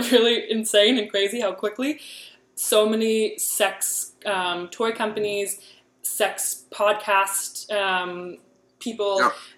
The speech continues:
Speaker 1: uh, influencers in general in the sex community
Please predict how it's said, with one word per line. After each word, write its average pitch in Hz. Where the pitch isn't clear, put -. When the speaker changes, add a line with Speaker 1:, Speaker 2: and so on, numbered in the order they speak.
Speaker 1:
uh, 190
influencers 220
in 190
general 208
in 208
the 202
sex -
community 202